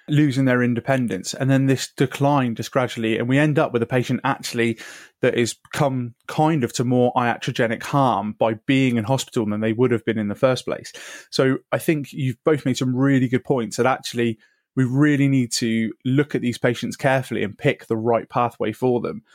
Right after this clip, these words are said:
Is there another way we can manage them without admission to hospital, or is, is hospital in their best interests? And if hospital is in their best interests, can we get them to the right team early? George's team is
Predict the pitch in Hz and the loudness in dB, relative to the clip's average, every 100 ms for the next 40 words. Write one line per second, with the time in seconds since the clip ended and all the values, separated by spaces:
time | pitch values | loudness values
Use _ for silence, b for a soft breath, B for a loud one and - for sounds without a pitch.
0 | b b 147 120 131 123 127 120 120 123 | b b -2 0 0 2 0 0 0 0
1 | 120 123 117 127 117 - 110 104 104 110 | -2 -4 -2 0 -2 -6 -6 -2 0 -2
2 | 117 107 117 117 123 - - 135 135 B | -4 -4 -6 -2 -4 -2 0 0 0 B
3 | B - 120 113 110 _ - 127 - - | B 0 4 4 2 _ 0 0 0 -2
4 | 143 131 139 127 - 123 117 117 113 110 | 0 2 0 -2 0 0 2 2 0 0
5 | 135 127 - - - - - _ - 127 | 0 0 0 -2 -4 -8 -12 _ -2 0
6 | 131 131 135 151 139 - - 160 - 110 | 0 0 0 -2 0 -2 0 0 2 0
7 | 101 107 - 110 107 - 110 - - B | 0 -2 -2 -4 -4 -4 -4 -6 -12 B
8 | B B B - 180 165 170 - 139 127 | B B B -2 0 2 0 0 -4 0
9 | 123 127 127 - 131 117 110 135 113 69 | 0 2 0 -2 -2 0 2 2 2 -4
10 | - B B B _ 156 - 156 135 - | -10 B B B _ -18 0 2 2 -2
11 | 131 120 120 - 117 - | -2 -2 -2 -4 -6 -6